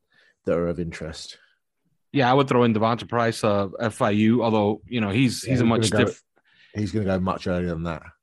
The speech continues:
Speaker 2: Yeah, and I think, uh, he's, he's a riskier pick, in my opinion. I, I don't think he's a polished product at all. Uh, you know, uh, remember, it's a lesser league. He's a bigger guy. He ran a four three eight at the forty. So it's, he's, it's telling you that,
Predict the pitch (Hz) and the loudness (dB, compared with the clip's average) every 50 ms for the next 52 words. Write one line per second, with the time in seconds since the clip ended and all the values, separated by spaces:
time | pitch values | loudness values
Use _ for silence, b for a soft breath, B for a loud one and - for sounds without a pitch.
0 | _ _ _ - - 135 127 120 135 139 131 135 135 135 135 139 160 151 143 - | _ _ _ -2 0 2 2 2 4 4 4 4 4 2 2 2 0 0 0 0
1 | 147 123 117 117 110 110 113 - 117 101 143 175 160 139 110 139 143 170 156 151 | 0 2 2 2 2 2 0 0 0 2 2 2 2 2 0 0 0 2 4 4
2 | 127 117 123 135 131 131 - - 117 104 95 - 104 95 87 - - - 127 113 | 4 4 4 2 2 2 0 0 0 0 0 0 -2 -6 -6 -6 -4 -2 0 2
3 | 117 113 107 104 95 92 101 98 90 92 104 113 117 123 131 131 131 143 147 147 | 2 2 0 0 -2 -2 -4 -4 -4 -4 -2 -2 0 0 2 2 2 0 0 0
4 | 139 131 127 113 110 107 - 117 120 113 107 95 - - - _ _ _ _ - | 0 0 2 0 0 -2 0 0 2 2 2 0 -2 -6 -14 _ _ _ _ -10
5 | - - 120 113 101 98 92 - - 107 101 104 107 110 107 92 82 80 - _ | -2 0 0 0 0 -2 -4 -6 -6 -2 0 2 4 4 4 4 2 -2 -6 _
6 | _ _ _ _ _ _ _ _ _ _ _ - 113 104 101 98 104 - - - | _ _ _ _ _ _ _ _ _ _ _ -2 0 0 0 0 -2 -6 -10 -10
7 | - 131 127 113 104 98 101 107 117 120 113 - _ _ _ _ 107 139 143 143 | -6 -2 0 0 0 0 0 -2 -2 -2 -4 -6 _ _ _ _ -2 0 2 2
8 | 131 123 123 123 127 - 127 117 113 127 127 131 131 - 139 123 117 120 127 127 | 4 4 4 2 2 0 -2 0 2 2 0 0 0 0 0 2 4 4 4 4
9 | 123 123 120 113 107 107 98 - _ - 113 107 107 - - 117 123 123 117 123 | 4 4 2 0 -4 -10 -14 -14 _ -4 -2 0 0 0 0 0 0 2 2 0
10 | 110 95 113 113 113 113 113 117 120 110 b b b b b b 123 123 139 131 | 0 2 2 2 2 2 2 2 0 -2 b b b b b b 2 2 2 2
11 | 95 - - - - 117 120 117 110 - - 113 95 87 92 98 107 110 107 98 | 0 -2 -6 -6 -2 0 0 0 0 -2 -6 -4 -4 -2 0 0 0 2 0 0
12 | - - 90 - - - - 107 107 110 107 113 113 110 B B B B B - | -4 -6 -16 -18 -18 -14 -6 -2 0 2 2 2 0 -2 B B B B B -2
13 | 123 110 107 - - - 110 - - 139 135 - - - 127 110 - - - - | 0 0 0 -2 -6 -12 -8 -2 -2 -2 -2 -2 -4 -6 -6 -6 -6 -10 -10 -4
14 | - 160 160 160 151 139 131 127 127 117 113 107 110 107 | 0 2 4 4 6 6 6 6 6 4 4 4 2 0